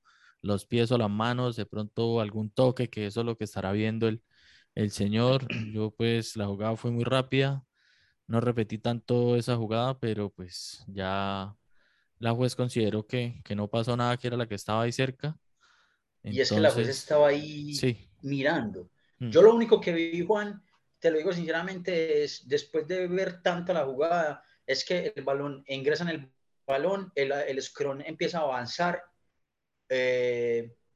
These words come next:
Speaker 2: pasa, pasa a los pies de la segunda línea. Eh, sí se ve que Nicole, Nicole lo toca hacia atrás,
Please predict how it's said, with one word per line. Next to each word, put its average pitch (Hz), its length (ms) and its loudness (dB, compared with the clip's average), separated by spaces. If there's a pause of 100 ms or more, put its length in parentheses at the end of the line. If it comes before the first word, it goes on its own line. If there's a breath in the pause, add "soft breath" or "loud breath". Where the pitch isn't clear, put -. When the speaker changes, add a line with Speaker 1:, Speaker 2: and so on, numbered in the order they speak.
(880)
Speaker 2:
pasa, 151 540 4
pasa 160 380 2
a 135 180 -4
los 123 160 -6
pies 127 180 -4
de 139 80 0
la 147 100 2
segunda 117 400 -4
línea. 160 560 -8 (1080)
Eh, 113 520 0 (240)
sí - 300 -10
se 165 160 4
ve 165 140 4
que 175 120 -2
Nicole, 139 720 -6
Nicole 127 480 -2
lo 147 160 4
toca 156 560 2
hacia 127 380 0
atrás, - 640 -4